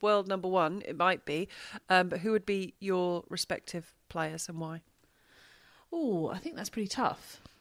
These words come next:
Speaker 2: Can you, do you have yours ready to
Speaker 1: Um,
Speaker 2: go?
Speaker 1: do, um, I, I like to give a nod to Andrei Rublev just 'cause I like to. <laughs>
Speaker 2: <laughs>
Speaker 1: Um, I, you know, I, I think Carlos Alcaraz, yeah, I would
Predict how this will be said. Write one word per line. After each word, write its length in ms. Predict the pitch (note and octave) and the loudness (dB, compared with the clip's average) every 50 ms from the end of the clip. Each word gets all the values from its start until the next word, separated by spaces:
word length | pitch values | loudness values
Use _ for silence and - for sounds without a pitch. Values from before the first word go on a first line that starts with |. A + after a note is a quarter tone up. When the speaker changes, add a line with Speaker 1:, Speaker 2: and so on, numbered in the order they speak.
| _ - | _ -12
Speaker 2:
Can 160 | - - G#3+ A3 | -6 -4 -2 0
you, 340 | A#3 A#3 A#3 - - - - - - - D#2 - - F#3+ | 0 0 -2 -4 -6 -12 -12 -8 -8 -8 -8 -8 -8 -4
do 140 | - A3 | 0 2
you 80 | A3 G#3 | 2 4
have 140 | G#3+ G#3+ G3 | 4 2 2
yours 160 | G#3 G3 F#3 | 2 0 2
ready 180 | G3+ G3 F#3 F3+ | 0 0 0 2
to 80 | F#4+ F#4+ | 4 4
Speaker 1:
Um, 180 | G4 - - | 4 4 2
Speaker 2:
go? 300 | - F3+ - - - - | -4 -8 -12 -14 -16 -12
Speaker 1:
do, 140 | - - - - - - C4 | -12 -12 -12 -10 -4 2 4
um, 380 | D4 D4+ D4+ D#4 D4+ D#4 D4+ - - - | 6 8 8 8 6 2 -2 -8 -6 -2
I, 100 | B3 B3 - - | -2 0 6 8
I 60 | C4+ | 10
like 260 | C4+ C4+ C#4 A#3+ A3+ | 12 12 12 12 10
to 60 | - - | 4 -2
give 120 | A#3 G3+ | -2 0
a 40 | G3+ | 4
nod 180 | G#3 G3+ G3 - | 4 4 4 4
to 80 | A3+ | -2
Andrei 260 | - G3 F#3 F3 F3+ E3+ | -2 -2 0 2 2 4
Rublev 480 | F3 F3+ F3 E3+ F3 E3+ F3 F3 - | 4 4 4 4 2 2 2 0 -2
just 220 | - F3+ E3+ - - | -6 -4 -4 -4 -6
'cause 140 | - F3 | -6 -4
I 60 | D#3+ D#3 | -2 2
like 260 | E3+ E3+ F3 - - | 2 2 0 0 -4
to. 220 | - - F3+ F3+ F3 - - | -8 -8 -8 -8 -8 -8 0
<laughs> 1400 | - G3+ F#3+ - - G#3+ - - B3 D4+ A#3 A3 - - A#3 A3+ A3 - - A#3 G#3+ G#3 G3+ F#3 D#3 D#3+ E3+ - - | 0 2 2 2 0 0 2 6 8 10 10 10 10 10 8 8 8 8 8 8 8 8 8 4 4 2 0 0 0
Speaker 2:
<laughs> 100 | - - | 8 12
Speaker 1:
Um, 320 | A#3+ A#3+ B3 B3 B3 B3+ - - - - - A#3+ - | 12 12 12 12 10 6 0 -4 -12 -12 -10 -2 6
I, 320 | D4 C#4+ D#4+ E4 E4+ - - | 10 12 12 12 12 10 4
you 140 | - C#4+ D#4 | 2 4 4
know, 160 | E4+ F#4+ F#4 | 6 8 10
I, 200 | F4 E4 D4+ - - - | 10 10 10 8 4 -6
I 180 | C4 - C4+ C#4 | -2 0 0 4
think 220 | - F4 D#4 C4 | 6 4 4 6
Carlos 260 | - E4 E4 E4+ D#4+ | 10 10 10 10 10
Alcaraz, 540 | D#4+ D4 D4 - - C#4 B3 A#3+ A#3 - - - - - - - | 10 10 10 10 8 8 8 8 6 4 -2 -6 -12 -20 -16 -6
yeah, 140 | - D4+ - - _ _ _ - | -4 -4 -4 -4 _ _ _ 8
I 180 | - D4+ F4+ F#4+ | 10 10 10 10
would 180 | F#4+ G4 F#4 | 8 6 4